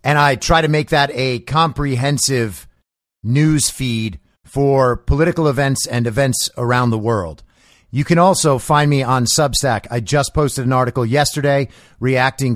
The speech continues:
to Bari Weiss's appearance on Real Time with Bill Maher the other night. She blew up the covid narrative with Bill Maher, and everybody's very excited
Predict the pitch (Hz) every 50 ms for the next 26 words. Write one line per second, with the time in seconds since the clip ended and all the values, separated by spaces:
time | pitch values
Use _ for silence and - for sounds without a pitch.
0 | - - 127 120 107 92 123 135 135 135 127 120 104 113 120 131 127 - - 143
1 | 127 101 - - 117 110 - - 147 143 139 139 135 123 - - - _ _ _
2 | _ _ _ - - 120 120 117 117 110 107 101 87 95 127 143 147 135 - 147
3 | 143 135 139 135 127 117 113 - - - 131 127 120 117 117 120 127 135 127 120
4 | 127 123 107 107 107 110 123 135 139 139 147 _ - - - - - 104 - 143
5 | 147 135 113 95 - _ - - _ - 104 101 135 135 131 139 160 175 170 165
6 | 143 156 156 - - - 104 135 127 - 123 143 143 139 117 147 147 127 131 131
7 | 135 147 151 151 147 156 160 160 156 131 113 - - _ _ _ _ _ _ -
8 | - 135 120 92 78 - 151 151 147 143 139 143 151 151 151 156 151 135 _ _
9 | _ _ _ _ _ _ - 131 127 127 127 127 104 101 - - 143 143 147 135
10 | 139 135 127 104 - - 135 143 151 143 143 135 - - - - 131 135 139 143
11 | 139 120 104